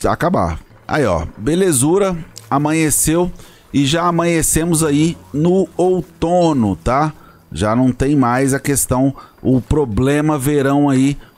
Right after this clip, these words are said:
foi resolvido completamente, tá? Eu vou levar agora as minhas coisas pra lá, né? Porque eu preciso aqui,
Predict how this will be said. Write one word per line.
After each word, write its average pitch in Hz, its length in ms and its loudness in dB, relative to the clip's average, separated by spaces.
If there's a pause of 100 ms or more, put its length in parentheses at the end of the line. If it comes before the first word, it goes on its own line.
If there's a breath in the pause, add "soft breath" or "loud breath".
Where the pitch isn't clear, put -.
foi 143 300 0
resolvido 143 600 0
completamente, 139 1160 -2
tá? 123 260 0 (380 loud breath)
Eu 135 140 2
vou 190 260 2
levar 139 560 0
agora 131 300 0
as 123 100 0
minhas 131 300 0
coisas 120 500 0
pra 131 240 0
lá, 156 300 0 (580 loud breath)
né? 110 180 -2
Porque 131 200 -2
eu - 20 -4
preciso 120 560 0
aqui, 117 500 -2